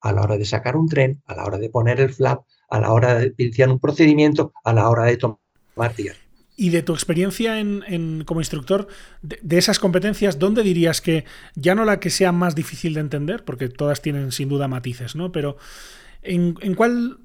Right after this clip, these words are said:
Speaker 2: bajo tu experiencia, sueles encontrarte un mayor margen de mejora? ¿Dónde crees que el piloto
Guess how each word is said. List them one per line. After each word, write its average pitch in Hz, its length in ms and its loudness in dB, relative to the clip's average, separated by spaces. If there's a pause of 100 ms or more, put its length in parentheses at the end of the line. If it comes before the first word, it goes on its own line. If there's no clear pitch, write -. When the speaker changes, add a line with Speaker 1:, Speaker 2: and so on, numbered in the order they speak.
(160)
Speaker 2:
bajo 185 380 2
tu 180 680 2
experiencia, 180 920 0 (220)
sueles 208 280 2
encontrarte 196 380 2
un 185 60 0
mayor 170 240 4
margen 165 360 0
de 151 80 0
mejora? 127 540 -4
¿Dónde 156 340 -6
crees 165 240 -2
que 143 280 -2
el 135 200 -6
piloto 147 720 -2